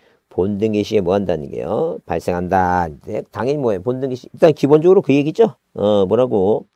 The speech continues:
자, 그 <clears throat> 십삼 번에 소유권 이전 등기 청구권을 보존 위한 가등기한 본등기를 했어요.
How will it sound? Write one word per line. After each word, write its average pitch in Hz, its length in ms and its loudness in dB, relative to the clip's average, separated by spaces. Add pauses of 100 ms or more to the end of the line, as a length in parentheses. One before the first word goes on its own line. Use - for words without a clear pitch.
(400)
자, 87 240 0 (920)
그 95 280 2 (260)
<clears throat> 165 560 0
십삼 - 420 0
번에 135 260 6
소유권 170 560 2
이전 131 240 2
등기 120 360 0
청구권을 135 520 -2
보존 104 280 0
위한 104 180 2
가등기한 92 560 0
본등기를 92 380 -2
했어요. 90 260 -2